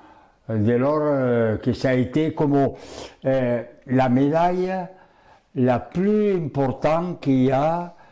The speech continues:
parce que c'est de l'or. Euh, sur une qualité de, de, par exemple, de quatre mille ou cinq mille oiseaux, est le numéro un. Alors que, euh,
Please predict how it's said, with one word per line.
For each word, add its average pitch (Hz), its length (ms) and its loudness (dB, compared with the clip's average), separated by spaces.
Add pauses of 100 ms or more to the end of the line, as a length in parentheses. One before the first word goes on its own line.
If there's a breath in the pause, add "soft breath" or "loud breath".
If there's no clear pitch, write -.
(320 loud breath)
parce 139 180 -2
que 135 160 -2
c'est 151 240 -4
de 147 140 -2
l'or. 123 640 0
Euh, 123 140 -6 (200)
sur 175 480 2 (220)
une 156 120 0 (200)
qualité 175 560 2
de, 156 340 2 (480 loud breath)
de, 131 800 0 (320 loud breath)
par 135 120 0
exemple, 139 360 0
de 147 680 0 (120)
quatre 147 240 0
mille 151 320 2
ou 170 140 0
cinq 151 220 -2
mille 147 420 2
oiseaux, 143 640 0 (580 loud breath)
est 127 140 2
le 131 60 2
numéro 165 460 2
un. 110 200 0 (720 soft breath)
Alors 147 600 -2
que, 135 60 -4
euh, 117 680 -2